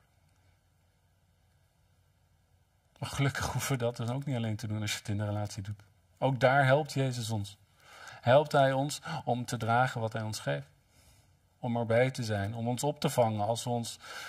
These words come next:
vergalopperen in, in onze eigen doelen. Helpt hij ons om ons overeind te houden, om met hem opnieuw naar de wereld te gaan kijken en stappen te zetten.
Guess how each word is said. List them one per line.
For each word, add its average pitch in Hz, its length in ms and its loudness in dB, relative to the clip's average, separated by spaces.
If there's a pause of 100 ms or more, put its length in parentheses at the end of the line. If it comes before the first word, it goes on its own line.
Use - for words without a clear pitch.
(200)
vergalopperen 110 1000 -4
in, 110 340 -6
in 107 220 -6
onze 107 180 -6
eigen 110 560 -2
doelen. 104 460 -2 (2000)
Helpt 123 260 0
hij 131 140 8
ons 135 220 0
om 123 180 0
ons 117 140 -2
overeind 120 460 4
te 123 80 2
houden, 131 380 2 (560)
om 110 160 -4
met 117 220 0
hem 127 340 2 (360)
opnieuw 123 480 2
naar 127 180 2
de 117 80 -2
wereld 113 280 -2
te 113 80 -6
gaan 110 160 -4
kijken 104 500 -2 (2500)
en 120 100 -4
stappen 139 340 -4
te - 100 -16
zetten. 101 360 -8